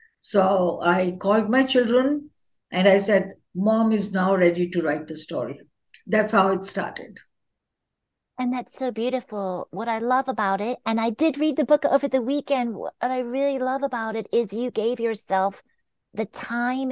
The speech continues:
Speaker 2: and space to heal so that you're ready. Because if you were to do it too soon, it could even be more traumatic.
Speaker 1: Mm-hmm. Yeah. And, uh, not that it was still easy for me. It was pretty difficult.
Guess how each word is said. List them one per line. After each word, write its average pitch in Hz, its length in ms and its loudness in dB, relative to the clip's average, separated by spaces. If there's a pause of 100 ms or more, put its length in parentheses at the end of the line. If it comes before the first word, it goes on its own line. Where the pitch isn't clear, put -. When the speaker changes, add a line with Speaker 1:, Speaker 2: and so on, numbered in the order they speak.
Speaker 2:
and 226 220 -4
space - 800 -6 (400)
to 311 220 0
heal 208 520 -2
so 202 180 -4
that 226 160 -4
you're 226 120 0
ready. 269 160 0
Because 226 260 -4
if - 80 -6
you 285 60 -2
were 302 60 -2
to 311 100 -2
do 277 160 -2
it 262 100 -4
too 262 220 -4
soon, 254 640 -4 (320)
it - 140 -2
could - 100 -2
even 277 220 0
be 262 120 2
more 262 260 6
traumatic. - 760 -6 (160)
Speaker 1:
Mm-hmm. 262 380 2 (340)
Yeah. 220 280 4 (460)
And, 269 360 4
uh, 226 640 4 (400)
not 247 340 4
that 320 160 4
it 233 200 0
was 277 140 2
still 262 360 4
easy 240 480 0
for 233 180 4
me. 240 420 4
It 214 140 -4
was 214 340 -4
pretty 233 380 2
difficult. 226 760 2